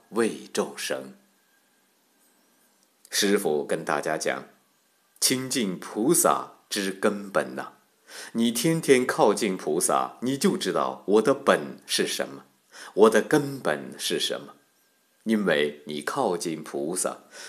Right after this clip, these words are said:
你与菩萨的心和智慧就相应了。菩萨是多么的有智慧呀！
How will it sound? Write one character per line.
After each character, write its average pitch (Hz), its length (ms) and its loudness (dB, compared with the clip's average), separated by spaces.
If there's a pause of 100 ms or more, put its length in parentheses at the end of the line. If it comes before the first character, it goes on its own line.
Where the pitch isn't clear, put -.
(100)
你 160 140 2
与 123 140 4
菩 147 320 2
萨 120 160 6
的 - 140 2
心 180 380 0
和 - 180 2
智 214 340 2
慧 65 460 -2
就 - 180 -8
相 107 460 -2
应 143 240 -4
了。 67 120 -20 (1300)
菩 95 320 2
萨 78 320 2
是 92 160 0
多 107 240 0
么 101 100 -6
的 85 140 -2
有 78 260 -2
智 107 340 -2
慧 65 280 -4
呀！ - 120 -16